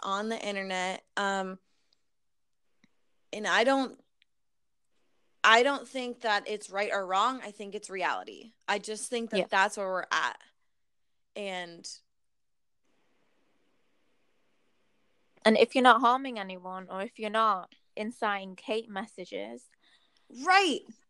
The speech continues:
Speaker 2: there
Speaker 1: Right.
Speaker 2: should be no, no issue. I think the issue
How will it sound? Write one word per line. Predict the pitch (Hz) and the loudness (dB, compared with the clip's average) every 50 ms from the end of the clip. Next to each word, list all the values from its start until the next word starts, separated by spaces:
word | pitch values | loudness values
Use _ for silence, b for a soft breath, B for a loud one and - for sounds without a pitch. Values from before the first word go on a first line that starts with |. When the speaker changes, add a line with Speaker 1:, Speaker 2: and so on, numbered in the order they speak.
| _ - | _ -16
Speaker 2:
there | 190 185 202 254 254 | -14 -2 6 8 8
Speaker 1:
Right. | 381 415 | 8 8
Speaker 2:
should | 339 302 - - - | 6 2 0 -2 -2
be | 294 277 | -2 -2
no, | 262 262 254 254 254 247 247 240 233 233 226 226 - _ _ _ _ _ _ _ _ _ | 2 4 6 6 6 6 4 2 0 -2 -6 -10 -16 _ _ _ _ _ _ _ _ _
no | - 226 233 247 240 220 | -4 0 2 2 2 2
issue. | - - - - - 233 196 185 | 0 -6 -6 -6 -8 -6 -2 -2
I | 208 240 | -2 -2
think | 302 311 269 247 | -2 -4 -6 -2
the | - 233 | -2 -2
issue | 240 285 - 269 240 | -2 -2 -4 -6 -8